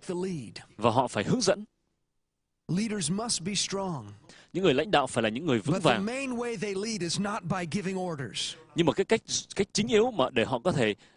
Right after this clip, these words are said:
Speaker 2: lãnh đạo đó không phải là bởi vì họ, họ ra lệnh này, ra lệnh kia.
Speaker 1: It is by being an example.
Speaker 2: Nhưng là bằng cách làm gương tốt.
Speaker 1: Be an example of a man or woman that spends time with God alone.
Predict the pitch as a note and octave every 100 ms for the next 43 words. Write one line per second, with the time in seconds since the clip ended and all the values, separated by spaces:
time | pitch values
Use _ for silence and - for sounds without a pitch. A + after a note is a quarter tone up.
0 | - D#3+ F3+ C3+ - F#3 F#3 B2 A2+ A2+
1 | A#2+ A2+ G2+ A2 F2+ A#2 C3 B2 C#3+ F3
2 | D3 C3+ A2+ G2 D3+ C#3 - D3 D3+ -
3 | _ E3 E3 C#3 E3 D#3 C3 F3 E3 D#3
4 | C#3+ B2 C#3 C3 C3 B2 A2 _ - D3
5 | C3+ A2 G2+ G2+ - G2+ F3 C#3 G2+ F2
6 | D#3 D3+ G3 - _ _ - F#3+ A3 G3
7 | C#3+ G3 G#3 - D#3 C#3+ D#3 F3+ F#3 F3+
8 | F3 F3+ D3+ C#3+ - F3+ E3+ - D#3 D#3+
9 | D3 C3+ C3 C3+ A#2 A#2+ A#2+ B2 A2+ G#2+